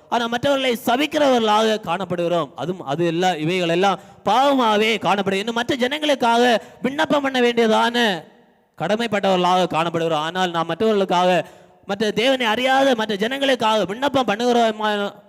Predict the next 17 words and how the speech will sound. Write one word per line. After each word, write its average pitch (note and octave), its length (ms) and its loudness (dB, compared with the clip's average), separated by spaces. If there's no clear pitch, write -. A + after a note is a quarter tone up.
பண்ணுகிறோமா G#3 680 2
என்று G3+ 180 0
பார்க்கும்போது F3+ 640 0
விண்ணப்பம் G3+ 500 -4
பண்ணாத F3+ 460 0
அனுபவத்தோடு E3 480 0
காணப்படுகிறோம். C3+ 640 -2
அப்ப A#3+ 160 0
மற்ற A3 280 0
ஜனங்களுக்காக C4+ 720 0
விண்ணப்பம் B3+ 400 -2
பண்ணாமல் B3 480 0
இருப்பது G#3 540 0
தேவனுடைய G3 500 0
பார்வையிலே E3+ 600 2
பாவமாய் F#3+ 480 0
காணப்படுகிறது. D#3 880 -2